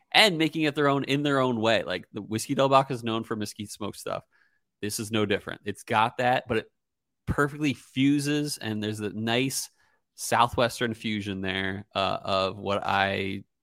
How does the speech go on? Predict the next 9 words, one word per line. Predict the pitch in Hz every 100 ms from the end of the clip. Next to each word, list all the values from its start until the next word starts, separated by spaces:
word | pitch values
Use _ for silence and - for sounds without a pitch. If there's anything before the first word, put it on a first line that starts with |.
| _
find | - 101 104 110
is | 104 - - 104
almost | 107 113 110 113
worth | 110 -
a | 101
nine | 101 104 110
point | - 117
two, | - 123
but | 135 -